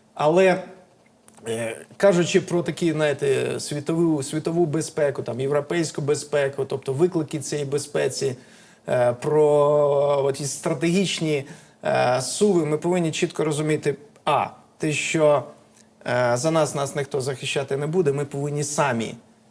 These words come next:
вибрати свою систему безпеки і, е, знайти спосіб, як це зробити в найкращий спосіб, сам, спосіб, саме враховує-,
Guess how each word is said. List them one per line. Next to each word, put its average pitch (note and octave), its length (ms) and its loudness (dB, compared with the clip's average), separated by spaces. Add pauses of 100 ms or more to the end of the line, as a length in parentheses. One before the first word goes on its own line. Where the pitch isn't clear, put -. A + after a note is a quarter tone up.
вибрати D3 600 2
свою C#3+ 400 -4
систему C#3 480 -4
безпеки D#3+ 540 -4
і, C#3 160 -6
е, - 260 -8 (400)
знайти D3 380 -2
спосіб, D3 480 -6
як C3+ 200 -2
це C#3 120 0
зробити C3+ 460 -2
в C3 60 -8
найкращий C3+ 580 -2 (320)
спосіб, - 440 -6
сам, F3+ 360 0
спосіб, C#3 460 -4
саме E3 240 0
враховує-, C#3 680 0